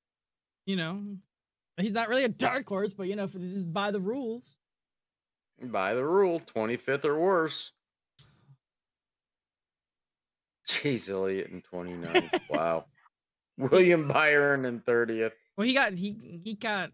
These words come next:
Speaker 1: his, he didn't get taken out, but he, I think he broke a tie rod and they couldn't fix it. There, there was other stuff that was broken when that happened. Shit.
Speaker 2: Wow. All right.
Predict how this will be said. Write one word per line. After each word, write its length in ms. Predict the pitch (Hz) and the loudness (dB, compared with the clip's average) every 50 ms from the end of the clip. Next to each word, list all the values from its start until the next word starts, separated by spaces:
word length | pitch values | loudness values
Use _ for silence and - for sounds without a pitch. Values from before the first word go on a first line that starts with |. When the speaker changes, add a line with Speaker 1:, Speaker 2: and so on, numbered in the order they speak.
| _ - 170 | _ -14 -10
Speaker 1:
his, 500 | 185 190 180 170 160 147 147 - - _ _ _ _ _ _ _ _ _ - | -8 -6 -6 -6 -8 -10 -12 -14 -16 _ _ _ _ _ _ _ _ _ -10
he 80 | - 240 | -8 -4
didn't 160 | 262 311 294 | -4 -2 0
get 160 | 269 226 - | 0 -2 -2
taken 340 | - 247 240 214 - 180 175 | 0 -2 -2 -2 -2 0 0
out, 320 | 190 247 277 262 214 208 | 4 4 4 2 2 -2
but 260 | 180 185 175 165 156 - | -2 0 0 0 -2 -2
he, 240 | 165 180 185 190 180 165 | -4 -6 -6 -6 -4 -4
I 100 | 170 170 | -4 -2
think 180 | 185 233 214 | -2 -2 -2
he 100 | 208 202 | 0 -2
broke 280 | 165 151 190 196 190 196 | 0 0 0 0 0 -2
a 40 | 156 | -6
tie 280 | - - 170 175 220 | -4 0 0 0 0
rod 180 | 220 202 170 160 | 0 -2 -2 -2
and 100 | 156 156 | -2 -4
they 60 | 156 | -6
couldn't 220 | 139 185 180 170 | -6 -6 -6 -6
fix 280 | 147 - 202 208 - - | -8 -10 -12 -12 -10 -10
it. 140 | 180 160 147 | -10 -10 -10
There, 180 | 160 160 160 _ _ _ _ _ _ - | -12 -12 -14 _ _ _ _ _ _ -8
there 80 | 175 | -6
was 80 | 175 170 | -4 -2
other 220 | 170 170 175 175 | -2 -2 -2 -2
stuff 320 | 147 - - 180 175 185 - | -4 -4 -4 -2 -4 -4 -4
that 120 | - 165 | -4 -4
was 120 | 160 156 139 | -4 -4 -4
broken 400 | 139 156 165 202 190 196 170 151 | -4 -4 -4 -4 -4 -4 -6 -8
when 100 | 151 147 | -6 -6
that 120 | 143 143 | -4 -2
happened. 440 | 147 160 170 170 - 131 123 123 123 _ _ _ _ _ _ _ _ _ _ - | -2 -2 -2 -4 -6 -10 -12 -12 -18 _ _ _ _ _ _ _ _ _ _ -16
Shit. 300 | - - 139 139 139 147 - _ _ _ _ _ _ _ _ _ _ _ _ _ _ _ _ _ _ _ _ _ _ _ _ _ _ _ _ 90 85 82 | -14 -12 -10 -10 -10 -10 -12 _ _ _ _ _ _ _ _ _ _ _ _ _ _ _ _ _ _ _ _ _ _ _ _ _ _ _ _ _ -20 -20
Speaker 2:
Wow. 460 | 78 78 80 80 82 82 85 85 82 _ _ _ _ _ _ _ _ _ _ _ _ _ _ _ _ _ _ _ _ _ _ _ _ _ _ _ _ _ _ _ - - | -18 -16 -16 -14 -14 -14 -14 -16 -18 _ _ _ _ _ _ _ _ _ _ _ _ _ _ _ _ _ _ _ _ _ _ _ _ _ _ _ _ _ _ _ -6 -2
All 80 | 127 | 2
right. 380 | 160 180 185 170 160 160 160 | 4 6 6 6 6 4 2